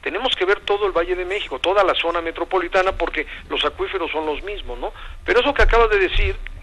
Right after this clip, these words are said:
que cuando yo estuve al frente de la Comisión Nacional del Agua siempre insistí en ello, es gravísimo, porque lo que se pierde en fugas, fugas es agua filtrada, potabilizada.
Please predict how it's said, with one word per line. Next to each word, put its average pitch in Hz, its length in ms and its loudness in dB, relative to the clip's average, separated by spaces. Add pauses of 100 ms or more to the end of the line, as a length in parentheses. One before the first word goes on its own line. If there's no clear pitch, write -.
que 123 140 -10
cuando 120 240 -10
yo 156 80 -2
estuve 170 240 -2
al 156 80 2
frente 160 240 -4
de 151 80 -2
la 127 80 -4
Comisión 131 320 -8
Nacional 135 320 -6
del 131 100 -4
Agua 135 220 -2 (280)
siempre 170 300 -8
insistí 127 380 -14
en 131 100 -14
ello, 123 240 -10 (300)
es 214 160 0
gravísimo, 208 720 -4 (320)
porque 165 240 0
lo 170 100 0
que 170 140 -4
se 160 100 -4
pierde 240 280 -2
en 208 40 -10
fugas, 233 280 -2 (220)
fugas 202 300 2
es 180 120 -6
agua 208 260 2 (180)
filtrada, 160 680 2
potabilizada. 131 920 -6